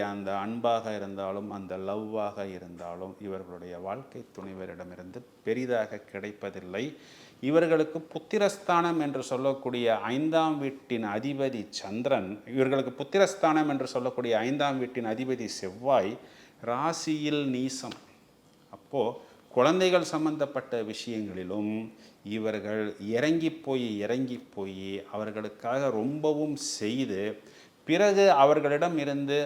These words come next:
அந்த ஒரு அங்கீகாரமோ ஒரு மதிப்போ ஒரு அரவணைப்போ கிடைக்குமா என்றால் அதுவும் ஒரு கேள்விக்குறிதான். So பெண்களுக்கு இறங்கி போய் அதிகமாக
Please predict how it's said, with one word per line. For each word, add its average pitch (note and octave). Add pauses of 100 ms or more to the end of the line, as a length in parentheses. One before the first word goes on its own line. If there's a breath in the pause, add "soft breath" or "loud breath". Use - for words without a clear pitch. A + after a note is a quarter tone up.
(120)
அந்த B2
ஒரு A#2+
அங்கீகாரமோ B2+ (160)
ஒரு A2
மதிப்போ A#2+ (180)
ஒரு G#2+
அரவணைப்போ A#2 (180)
கிடைக்குமா A#2+ (140)
என்றால் F#2+ (180)
அதுவும் A2 (100)
ஒரு F#2+
கேள்விக்குறிதான். G#2 (760 soft breath)
So B2 (140)
பெண்களுக்கு C3 (360)
இறங்கி F#3 (140)
போய் D#3 (220)
அதிகமாக C#3+